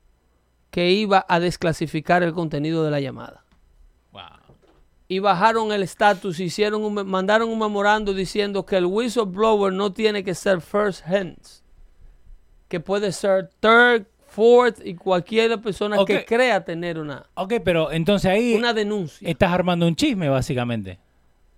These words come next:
Speaker 2: Porque un second, third hand whistleblower es un chisme.
Speaker 1: Quien sea puede armar un lío de whistleblower, de acuerdo a este estatus nuevo.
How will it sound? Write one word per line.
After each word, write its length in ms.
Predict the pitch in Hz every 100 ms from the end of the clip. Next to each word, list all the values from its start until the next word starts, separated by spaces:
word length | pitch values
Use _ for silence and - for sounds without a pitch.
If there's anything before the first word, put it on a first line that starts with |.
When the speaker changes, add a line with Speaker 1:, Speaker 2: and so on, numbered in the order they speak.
| _
Speaker 2:
Porque 260 | 165 147
un 120 | 185
second, 420 | 185 226 233 233 214
third 240 | - 226 208
hand 360 | 214 226 208
whistleblower 560 | 208 247 262 202 196 160
es 60 |
un 120 | 185 165
chisme. 300 | 247 311 190
Speaker 1:
Quien 260 | 285 277
sea 460 | - 330 320 254 214
puede 200 | 247 247
armar 180 | 240 226
un 120 | 233
lío 180 | 220 220
de 60 | 208
whistleblower, 760 | 202 180 185 202 240 240 269 -
de 140 | 165 190
acuerdo 320 | - 214 208
a 20 |
este 100 | 196
estatus 440 | 190 202 180 185
nuevo. 340 | 170 175 175